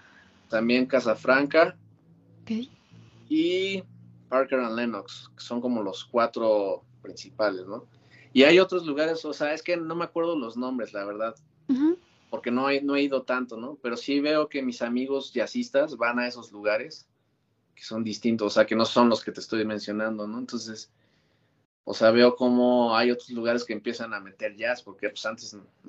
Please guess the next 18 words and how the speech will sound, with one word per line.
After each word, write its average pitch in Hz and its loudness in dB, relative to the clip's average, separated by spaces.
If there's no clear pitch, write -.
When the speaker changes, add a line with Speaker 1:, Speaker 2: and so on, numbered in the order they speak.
Speaker 1:
no, 107 -8
no 110 -8
se 107 -12
tocaba 101 0
jazz 104 -4
ahí, 104 -6
¿no? 110 -14
Y 98 -10
así 107 -8
como 110 -2
que 104 -4
me 104 2
doy 107 6
cuenta 110 -2
de, 104 2
ah, 120 6
mira, 120 2
pues, - -20